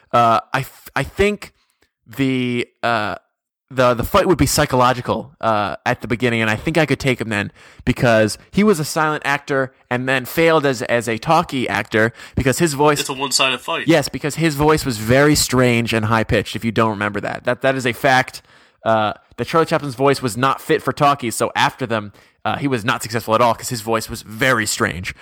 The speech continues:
Speaker 1: So I feel like, uh, he would e-, I, I could insult him and get into his mind psychologically, and he would not be able to, uh, rebut at all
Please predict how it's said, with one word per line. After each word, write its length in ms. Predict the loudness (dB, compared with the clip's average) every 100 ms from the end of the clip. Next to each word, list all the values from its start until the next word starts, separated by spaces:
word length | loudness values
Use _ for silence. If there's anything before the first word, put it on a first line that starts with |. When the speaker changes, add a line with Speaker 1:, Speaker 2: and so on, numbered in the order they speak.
| -20 -4
Speaker 1:
So 160 | 0 2
I 100 | 0
feel 240 | 0 4
like, 280 | 4 4 -2 _ -20 _ _
uh, 200 | 0 0 -4
he 140 | -6 -2
would 120 | 0
e-, 180 | -2 -4 0
I, 140 | 0 2
I 100 | 0
could 180 | 2 -4 -4
insult 420 | -4 0 0 0
him 80 | -6
and 100 | -2
get 200 | -2 -2
into 260 | -8 -10 -8
his 100 | -6
mind 340 | 0 2 0 0
psychologically, 800 | -2 0 2 2 0 -4 -4 -4
and 100 | -6
he 80 | -6
would 160 | -4
not 220 | -4 -4 -2
be 120 | -2
able 160 | -4
to, 340 | -6 -6 -4 0
uh, 120 | 0
rebut 380 | 2 2 2 2
at 100 | 4
all 260 | 4 2